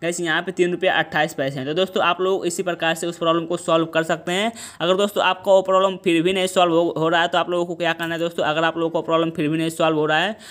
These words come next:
तो आप लोगों को कुछ भी नहीं करना है, आप लोगों को दो तीन दिन का वेट करना है। ये प्रॉब्लम सर्वर दिक्कत की वजह से भी आता है। दोस्तों अगर आपका बैंक, आपके बैंक का सर्वर दिक्कत चल रहा है, सर्वर आपके बैंक का धीरे चल रहा है तो दोस्तों तो भी आप लोगों को वो प्रॉब्लम देखने को मिल सकता है।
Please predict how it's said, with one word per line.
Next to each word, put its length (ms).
तो 60
आप 140
लोगों 160
को 140
कुछ 220
भी 160
नहीं 160
करना 280
है, 60
आप 160
लोगों 160
को 140
दो 260
तीन 280
दिन 160
का 140
वेट 240
करना 260
है। 180
ये 100
प्रॉब्लम 380
सर्वर 440
दिक्कत 340
की 120
वजह 120
से 120
भी 160
आता 220
है। 200
दोस्तों 280
अगर 220
आपका 240
बैंक, 460
आपके 320
बैंक 380
का 160
सर्वर 420
दिक्कत 340
चल 160
रहा 140
है, 140
सर्वर 340
आपके 340
बैंक 280
का 80
धीरे 220
चल 140
रहा 160
है 180
तो 80
दोस्तों 280
तो 220
भी 140
आप 180
लोगों 140
को 120
वो 140
प्रॉब्लम 320
देखने 220
को 100
मिल 200
सकता 320
है। 220